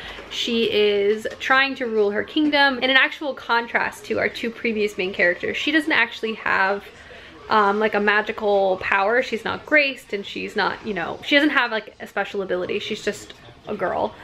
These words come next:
who's actually very good at math, which, you know, in some ways can be considered a special ability. But in the beginning of the book, she's beginning to kind of have this suspicion that she is being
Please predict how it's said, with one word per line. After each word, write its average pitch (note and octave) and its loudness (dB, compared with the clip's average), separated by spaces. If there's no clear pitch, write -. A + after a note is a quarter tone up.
who's B3 -2
actually F4 0
very A3 0
good F#3+ -6
at - -12
math, - -10
which, - -8
you A3+ -8
know, - -10
in A3+ -6
some B3+ 4
ways F#3+ 0
can G3 -16
be G3 -8
considered G3+ -4
a - -12
special - 0
ability. G3 -2
But - -4
in C4+ 4
the - 0
beginning F4+ 6
of E4 4
the B3 4
book, A#3+ 4
she's A#3+ -4
beginning D#4+ 4
to - -4
kind F#4+ 0
of D#4 0
have A3 2
this G#3 -2
suspicion G3 -4
that F3 4
she A#3+ -2
is A#3 -4
being A3 0